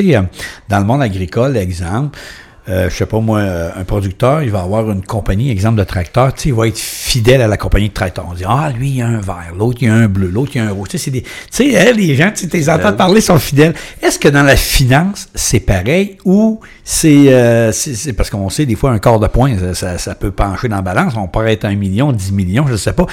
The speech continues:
Speaker 1: Est-ce que dans ce monde-là, on est capable de fidéliser nos gens également ou, euh, c'est-tu quelque chose qui est plus dur que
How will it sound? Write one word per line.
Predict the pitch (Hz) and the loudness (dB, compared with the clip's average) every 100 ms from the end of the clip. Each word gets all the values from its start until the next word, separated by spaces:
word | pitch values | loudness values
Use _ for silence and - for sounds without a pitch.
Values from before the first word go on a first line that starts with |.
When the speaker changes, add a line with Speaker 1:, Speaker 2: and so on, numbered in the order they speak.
| - | -2
Speaker 1:
Est-ce | 175 - | -2 0
que | 539 370 | -2 -2
dans | 302 | -4
ce | - | 0
monde-là, | 127 117 147 123 160 | 2 2 0 0 0
on | 226 | 0
est | 123 | 0
capable | - 117 180 | -2 -2 -4
de | 113 | -6
fidéliser | - - - 143 160 147 160 | -8 -6 0 4 4 4 -2
nos | 247 202 147 | -2 -2 0
gens | 165 | 0
également | 196 147 160 - - | 0 -2 -4 -8 -6
ou, | 208 160 151 151 | -2 -2 0 0
euh, | 135 120 - - - - - - - - _ _ | 0 -2 -6 -20 -20 -20 -20 -20 -20 -20 _ _
c'est-tu | - - - - | -8 -6 -4 -4
quelque | - 160 | 0 2
chose | - 202 - | 4 2 2
qui | 139 | -4
est | |
plus | - - 147 143 143 147 156 | -4 2 4 6 6 6 4
dur | 135 131 190 196 - | 4 4 4 2 -2
que | 143 117 113 110 110 | 0 2 2 0 -2